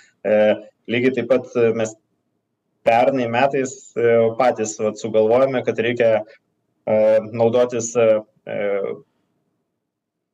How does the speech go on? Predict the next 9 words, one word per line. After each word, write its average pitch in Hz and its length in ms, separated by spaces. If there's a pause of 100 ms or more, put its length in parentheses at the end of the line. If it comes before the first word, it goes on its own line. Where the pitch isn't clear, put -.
(300)
pildomės 180 460
kurą 262 280
įmonę 190 380 (100)
ir, 143 140
ir 135 260
kad 123 160 (120)
vėlgi 143 320
nerinkti, 131 440
e, 117 120